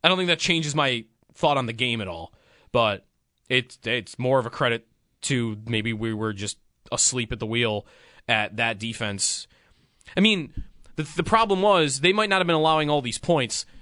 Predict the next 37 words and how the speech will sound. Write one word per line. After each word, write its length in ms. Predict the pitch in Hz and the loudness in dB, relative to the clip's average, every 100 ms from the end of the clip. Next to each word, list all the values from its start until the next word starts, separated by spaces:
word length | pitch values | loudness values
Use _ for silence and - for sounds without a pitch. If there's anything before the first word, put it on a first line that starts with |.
| - - - - | -20 -20 -20 0
Problem 240 | 214 220 185 | 4 4 2
for 60 | |
them 160 | 190 190 | 0 2
getting 220 | 180 156 | 0 0
attention 520 | 131 170 165 214 208 | -2 -2 -2 -2 0
was 160 | 175 151 | 0 0
Cleveland 580 | - 202 226 220 226 202 | -4 -2 -2 2 2 2
and 120 | 160 | 0
Baltimore 600 | 151 170 156 120 113 104 | 0 0 0 0 0 0
this 240 | 127 - | -2 -2
year 100 | 131 | -2
were 160 | 120 139 | 0 0
doing 380 | 117 143 147 123 | 2 2 2 0
historic 680 | 143 - - 151 143 117 - | -2 0 0 0 0 0 -4
things 440 | 117 90 - - _ _ _ _ - | -8 -8 -8 -10 _ _ _ _ -8
defensively. 600 | 135 127 110 95 - - _ _ _ _ _ - | -4 -4 -4 -8 -12 -18 _ _ _ _ _ -2
So 80 | 170 | 2
maybe 160 | 202 | 2
the 80 | 190 | 2
Chiefs 300 | - 196 175 | 0 -2 -2
defense 420 | 151 156 156 147 | -6 -4 -2 -4
flew 280 | - 160 160 | -2 2 2
under 140 | 151 | 2
the 80 | 135 | 0
radar 380 | 123 123 120 104 | 0 2 2 0
because, 400 | 101 127 113 110 | -4 -2 -2 -2
like, 180 | 120 110 - | -4 -4 -6
the, 140 | 147 - - - - | -6 -6 -20 -14 -10
the 60 | |
Cleveland 500 | 139 - 185 170 170 | -6 -2 0 2 0
defense 540 | 156 151 151 139 127 - | 0 -2 0 0 0 -2
especially, 560 | 131 - 135 - 135 127 | -2 0 -2 -2 -2 -2
but 160 | 117 | -2
Baltimore 400 | 143 135 - 123 | 0 0 -2 -6
too, 240 | 107 147 120 | -4 -4 -4
were 100 | 107 | -4
just 420 | 104 107 95 - | -6 -4 -4 -6